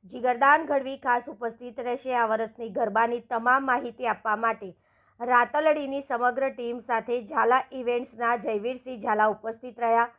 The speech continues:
જેઓ દ્વારા આ વર્ષે ગરબાની રમઝટ કેવી ખાસ હશે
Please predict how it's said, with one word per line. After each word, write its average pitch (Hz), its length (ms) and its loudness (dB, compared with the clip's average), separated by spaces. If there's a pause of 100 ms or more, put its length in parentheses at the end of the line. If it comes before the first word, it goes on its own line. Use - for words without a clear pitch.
(300)
જેઓ 269 320 6
દ્વારા 269 300 4
આ 254 220 4
વર્ષે 240 380 -2
ગરબાની 240 500 0
રમઝટ 240 360 -4 (100)
કેવી 247 260 -6
ખાસ 240 380 0
હશે 226 400 -2